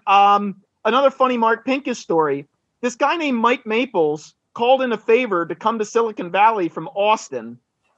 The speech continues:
And Mark Pincus was supposed to spend the week ba-, playing tour guide to him. This is in the early, you know, in the kind of wind down days of Tribe, the early days of Zynga and Aggregate Knowledge.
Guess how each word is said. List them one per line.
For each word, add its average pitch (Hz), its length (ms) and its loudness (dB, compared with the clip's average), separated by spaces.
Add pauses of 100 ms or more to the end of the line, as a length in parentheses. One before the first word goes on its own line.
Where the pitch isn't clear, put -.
And 196 420 -4
Mark 220 380 0
Pincus 294 360 -4
was 208 120 -6
supposed 226 320 2
to 254 80 -10
spend 226 360 -2
the 190 60 2
week 220 320 -4
ba-, 208 300 0
playing 202 300 -2
tour 277 260 0
guide 151 320 2
to 147 160 -8
him. 113 160 -14 (200)
This 311 200 -6
is 233 120 -6
in 220 100 -4
the 220 80 0
early, 233 600 0
you 208 100 -6
know, 196 140 0
in 196 80 -2
the 190 100 0
kind 220 240 -2
of 175 100 0
wind 214 360 0
down 202 280 2
days 196 280 0
of 165 140 -10
Tribe, 190 420 2
the 170 60 -4
early 208 340 0
days 190 300 2
of 151 80 -6
Zynga 190 520 2
and 170 200 -10
Aggregate 180 320 -4
Knowledge. 190 320 0